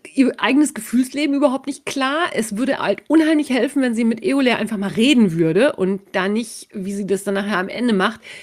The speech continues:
die Herzogstochter rauskehrt oder die Königstochter, die dann sagt, "Du hast meinem Vater den Eid geschworen, also musst du jetzt das tun, was ich will." Und Eoler reagiert natürlich auch entsprechend verschnupft auf diesen Befehl, zu dem wir dann ja gleich noch kommen.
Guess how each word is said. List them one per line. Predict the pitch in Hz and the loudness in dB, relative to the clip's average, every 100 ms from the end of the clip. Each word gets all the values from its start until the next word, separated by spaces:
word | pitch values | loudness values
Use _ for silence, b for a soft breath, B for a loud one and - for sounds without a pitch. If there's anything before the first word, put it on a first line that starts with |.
| B B 190 | B B 0
die | 220 | 2
Herzogstochter | 196 277 - 214 - 226 202 220 | 4 2 0 -2 0 0 0 0
rauskehrt | 165 185 185 - 214 185 220 | 0 2 2 0 0 2 2
oder | 202 | 0
die | 185 170 | 0 0
Königstochter, | 247 269 208 - 202 190 214 | 2 2 0 0 0 2 0
die | 196 | 0
dann | 196 | 2
sagt, | 190 196 226 | 0 -2 -2
"Du | 226 | -2
hast | 233 233 | -4 -2
meinem | 214 | -2
Vater | 220 240 233 | -2 -2 -2
den | 214 | -2
Eid | 135 226 - | -2 -4 -6
geschworen, | 247 233 226 | -6 -4 -2
also | 214 208 | -2 -2
musst | 220 220 | -4 -2
du | |
jetzt | 226 220 - | -4 -4 -2
das | 214 220 | -2 -2
tun, | - 247 | -4 -2
was | 214 202 | -2 -2
ich | 185 175 | -6 0
will." | 214 285 | 0 0
Und | 226 | 0
Eoler | 202 226 220 208 180 | 0 2 2 2 2
reagiert | 196 180 208 | 2 0 -2
natürlich | 196 175 185 | -4 -2 -2
auch | 180 | -2
entsprechend | 180 - 208 196 | -4 -4 -4 -2
verschnupft | 185 208 269 - | -2 0 -2 -4
auf | 156 | -4
diesen | 165 165 180 | -4 -2 -2
Befehl, | 160 - 214 226 | -4 -4 -4 -4
zu | 175 | -2
dem | 165 175 | -2 0
wir | 170 | -2
dann | 170 | -2
ja | 165 | 0
gleich | 180 220 | 0 -2
noch | 139 - | -6 -6
kommen. | 151 160 226 | -4 -4 -6